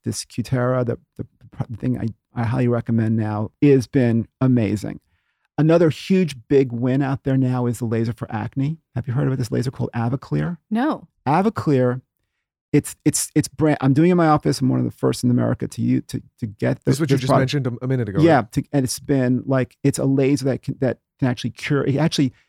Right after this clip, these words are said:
Speaker 1: here's what it does. It's like, you know how lasers target hair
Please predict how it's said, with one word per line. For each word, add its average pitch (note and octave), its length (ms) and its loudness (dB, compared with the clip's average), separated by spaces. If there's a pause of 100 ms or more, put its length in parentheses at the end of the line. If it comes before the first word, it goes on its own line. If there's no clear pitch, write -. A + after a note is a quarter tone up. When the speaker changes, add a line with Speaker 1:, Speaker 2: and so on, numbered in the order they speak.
(120)
Speaker 1:
here's F3+ 240 4
what B2+ 100 2
it - 120 -2
does. B2+ 280 0 (380)
It's D#3 120 0
like, C#3+ 260 0
you D#3 120 6
know F3+ 160 6
how F#3+ 180 2
lasers D3 500 0
target C3 380 -2 (120)
hair C3+ 500 2